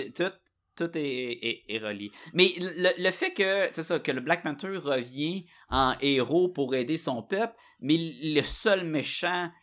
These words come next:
c'est Killmonger. Euh, et, et là, ils sont comme, mais ils les gardent, ils l'aident, fait que là, ils sont obligés de se battre contre les gardes. En tout cas.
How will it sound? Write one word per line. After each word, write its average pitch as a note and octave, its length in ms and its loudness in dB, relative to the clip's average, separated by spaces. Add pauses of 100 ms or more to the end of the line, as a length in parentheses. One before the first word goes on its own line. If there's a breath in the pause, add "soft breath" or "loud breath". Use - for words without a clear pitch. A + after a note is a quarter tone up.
(200)
c'est D#3 460 -2
Killmonger. B2+ 840 0 (880)
Euh, A#2 480 6 (140)
et, C#3+ 580 0 (920)
et C3 100 -2
là, D3 100 2
ils - 20 -4
sont D#3 180 -2
comme, C3+ 360 2 (1000)
mais G#2+ 140 -6
ils G2+ 280 -4
les G#2 160 2
gardent, C#3 300 4
ils G#2+ 180 -2
l'aident, G#2+ 320 0
fait A#2+ 120 -4
que A#2 60 -12
là, C#3+ 60 -8
ils - 40 -10
sont B2+ 140 -6
obligés A2+ 160 -12
de - 60 -16
se C3 60 0
battre A2 260 -2
contre - 180 -10
les G#2+ 100 -6
gardes. - 260 -14
En - 520 -20
tout - 80 -14
cas. - 60 -20